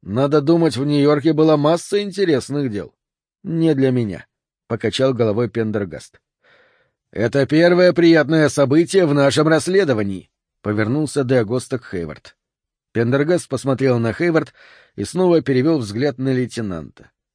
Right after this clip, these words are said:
Его ясные внимательные глаза резко контрастировали с грязной кожей. "Вы мне льстите, Винсент", — улыбнулся он.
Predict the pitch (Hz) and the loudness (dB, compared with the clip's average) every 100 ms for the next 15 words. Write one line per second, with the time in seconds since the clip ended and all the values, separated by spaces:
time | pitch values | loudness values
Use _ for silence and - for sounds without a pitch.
0 | _ 87 104 110 135 - 120 113 113 117 | _ -6 -2 0 -2 -2 -4 -2 -2 -2
1 | 107 - 107 104 101 110 107 151 - - | -4 -4 -4 -2 -2 -2 -2 -4 -8 -20
2 | _ - 131 151 - 135 135 123 120 101 | _ -4 -2 -2 -4 -4 -2 -2 -2 -2
3 | - 156 135 135 113 117 135 113 127 127 | -4 -2 0 -2 -2 0 0 0 -4 -6
4 | 113 82 64 _ _ _ _ _ _ - | -8 -12 -14 _ _ _ _ _ _ -10
5 | 143 170 147 143 131 120 - 165 - 92 | -2 0 2 0 0 -2 -6 -6 -6 -8
6 | 95 87 - 73 - _ _ - 104 117 | -6 -8 -12 -16 -18 _ _ -6 -2 -2
7 | 117 107 - 107 92 | -2 -4 -4 -4 -6